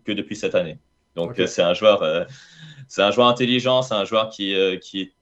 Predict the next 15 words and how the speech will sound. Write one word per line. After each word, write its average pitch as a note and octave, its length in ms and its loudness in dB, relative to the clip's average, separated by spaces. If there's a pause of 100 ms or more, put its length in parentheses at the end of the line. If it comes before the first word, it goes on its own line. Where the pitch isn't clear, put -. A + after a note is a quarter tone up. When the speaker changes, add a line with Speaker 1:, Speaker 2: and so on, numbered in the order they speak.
(140)
Speaker 1:
qui - 180 -12
est - 180 -12
très A#2 260 -2
puissant, A#2+ 840 0
euh, F2 280 -6
hyper A2+ 340 0
physique. B2 460 -2 (400)
Donc, F#2+ 280 -2
euh, G2 340 2
pour A#2 160 2
moi, C3 480 6
euh, E2 100 -2
c'est, F#2+ 280 -4
euh, F2 440 -2
lock, F#2+ 280 0